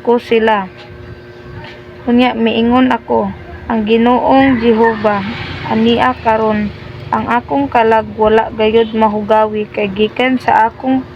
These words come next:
pagkabatan-on, bisan hangtod karon wala ako maga-, makakaon ni anang namatay sa iyang kaugalingon.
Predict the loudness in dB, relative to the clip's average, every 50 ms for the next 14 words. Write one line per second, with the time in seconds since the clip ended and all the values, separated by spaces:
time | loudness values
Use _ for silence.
0 | -18 -18 -18 -18 -18 -18 -18 -18 -12 -4 0 0 0 0 -2 -2 -2 0 2 2
1 | 0 0 2 0 0 0 -2 -4 -4 -2 0 0 0 0 0 0 0 0 0 0
2 | 0 0 0 0 0 -2 -2 -2 -4 -4 -4 -2 0 2 2 2 0 0 0 0
3 | 2 2 2 2 2 0 -2 -4 -4 -4 -2 0 0 0 0 0 0 0 0 -2
4 | -6 -18 -18 -16 -12 -6 -4 0 0 0 0 -2 0 0 0 0 0 0 -2 -2
5 | 0 2 2 2 2 2 2 0 0 0 0 0 0 2 2 2 2 2 2 2
6 | 2 0 0 0 2 2 2 2 2 -2 -4 -8 -12 -12 -12 -12 -12 -12 -10 -10
7 | -10 -12 -12 -6 -2 0 0 0 0 0 0 2 2 2 2 0 0 -2 -2 0
8 | 2 2 2 2 2 2 2 2 2 0 0 -2 -2